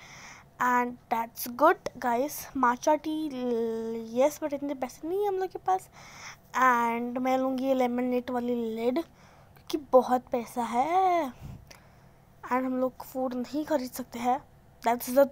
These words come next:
true, guys, that's the true। ये ट्वेंटी फ़ोर जल्दी ले लेते हैं। इतने पैसे नहीं हैं यार, loot हो गए क्या? पूरा loot दिया है guys, इन लोगों ने पूरा loot दिया है हम लोग को। And अभी हम उसमें डालने वाले हैं raspberry।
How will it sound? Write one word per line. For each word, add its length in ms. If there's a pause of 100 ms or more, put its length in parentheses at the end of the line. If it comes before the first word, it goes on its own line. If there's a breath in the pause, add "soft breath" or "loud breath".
true, 280
guys, 160
that's 440
the 140 (180)
true। 280 (680 soft breath)
ये 40
ट्वेंटी 420
फ़ोर 220
जल्दी 360
ले 160
लेते 320
हैं। 420 (720 loud breath)
इतने 280
पैसे 320
नहीं 300
हैं 160
यार, 440
loot 320
हो 100
गए 160
क्या? 580 (580 soft breath)
पूरा 160
loot 280
दिया 260
है 60
guys, 280
इन 60
लोगों 140
ने 100
पूरा 160
loot 340
दिया 180
है 100
हम 120
लोग 140
को। 180 (640 soft breath)
And 180
अभी 180
हम 180
उसमें 240
डालने 260
वाले 180
हैं 180
raspberry। 920